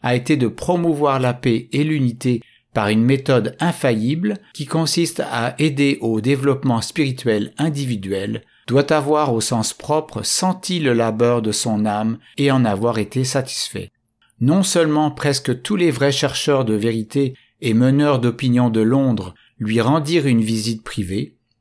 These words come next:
mais son message fut aussi porté à la connaissance de milliers de gens qui avaient à peine entendu son nom auparavant. Le centre de la Higher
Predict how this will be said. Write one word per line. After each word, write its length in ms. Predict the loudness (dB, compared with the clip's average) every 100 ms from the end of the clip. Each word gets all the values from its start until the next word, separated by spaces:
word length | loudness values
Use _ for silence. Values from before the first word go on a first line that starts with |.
| _ _ -4
mais 80 | -2
son 200 | 0 0
message 600 | 0 0 0 0 0 -6
fut 320 | -12 -12 -2 -2
aussi 320 | 0 -2 -4
porté 540 | -4 -6 -2 0 2
à 100 | 2
la 140 | 0 -2
connaissance 720 | -2 0 0 0 0 0 0
de 120 | -2
milliers 400 | 0 0 0 0
de 140 | 2
gens 340 | 0 -2 -6 -8 _ _ _
qui 160 | -2 2
avaient 380 | 2 2 0 0
à 120 | -4 -2
peine 280 | -2 0
entendu 460 | 0 0 0 0 -2
son 240 | -2 0
nom 220 | 0 0 -2
auparavant. 640 | -4 -8 -8 -12 -14 -16 -20 _ _ _ _ _ _ _ -2
Le 120 | -2
centre 480 | 2 0 0 -2 0
de 120 | 2
la 300 | 2 0 -4
Higher 300 | -2 2 4